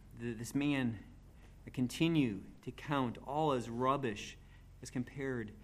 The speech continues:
to knowing Christ, so that he could gain Christ. He doesn't want anything to get in the way of that true saving faith. Father, I do pray, Lord, that you would protect those of us who are saved. I pray, Lord, that we'd be humbled this morning, Father.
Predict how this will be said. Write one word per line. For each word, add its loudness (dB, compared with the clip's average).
to -2
knowing 4
Christ, -2
so -4
that 4
he -6
could 0
gain 2
Christ. -6
He -6
doesn't 4
want 4
anything 2
to -6
get -2
in 2
the 2
way 0
of -2
that 0
true -2
saving 0
faith. -2
Father, 0
I 0
do 0
pray, -2
Lord, -2
that -4
you 0
would 2
protect -4
those 0
of -2
us -4
who -8
are -2
saved. 0
I 0
pray, -2
Lord, 0
that -2
we'd 0
be -2
humbled -2
this -2
morning, 4
Father. -6